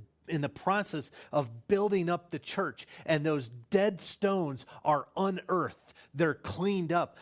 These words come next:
they're polished, and they're changed and brought to life as living stones and then fitted into God's building.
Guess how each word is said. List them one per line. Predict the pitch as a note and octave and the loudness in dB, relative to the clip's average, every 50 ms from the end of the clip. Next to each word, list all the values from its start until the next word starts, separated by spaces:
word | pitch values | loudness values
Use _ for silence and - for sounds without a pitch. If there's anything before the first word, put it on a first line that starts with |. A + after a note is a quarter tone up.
| - _ | -20 _
they're | - D#3 D3+ C3+ | -2 0 0 0
polished, | - - - - - - F3+ G3 G3 G3+ F#3 E3 D3 B2 - - - - - - - - _ | -4 -8 -12 -10 -2 0 2 2 2 2 2 2 0 -2 -2 -6 -8 -10 -12 -20 -20 -12 _
and | - D#3 | -2 0
they're | D#3 C#3+ | 0 -2
changed | C3 - - - - G3 G3 F#3+ F3+ - - - | -2 -4 -6 0 2 2 2 2 0 -2 -2 -4
and | D#3+ C#3 B2 | -4 -4 -2
brought | D3 D#3 E3 E3+ D#3+ - | 0 0 0 0 0 -4
to | - F#3 | -6 -6
life | C#3+ C#3+ D#3 D3+ C#3+ B2 - - - - - - | -2 0 0 0 0 -2 -6 -10 -20 -20 -18 -6
as | - C3+ C#3 B2+ A2 | -2 -2 0 0 -2
living | A#2+ B2 D3+ D3+ C#3 C#3+ C3+ B2 | -4 -2 -2 -2 -2 -4 -6 -6
stones | - - - - D#3+ D3 C3+ B2+ A2+ - | -8 -8 -6 -4 -4 -4 -4 -6 -8 -8
and | - - C#3+ C3 | -6 -6 -4 -4
then | C3+ B2+ A2+ | -4 -4 -6
fitted | - - - - - F3+ F3+ D#3+ D3 C3+ B2+ A2 - - - _ _ - | -10 -16 -16 -2 0 0 0 2 0 -2 -4 -6 -12 -20 -20 _ _ -8
into | C#3+ D3 C3+ - - - C#3 A#2+ | -8 -8 -8 -8 -8 -8 -8 -8
God's | A2 - - A#2+ A2+ A2 A#2 G#2+ - | -8 -10 -8 -8 -6 -8 -8 -10 -14
building. | G#2+ F#2 F2+ - A#2 G#2+ G2 G#2 F#2+ - E2 - - | -18 -18 -14 -10 -8 -8 -8 -8 -10 -12 -20 -20 -20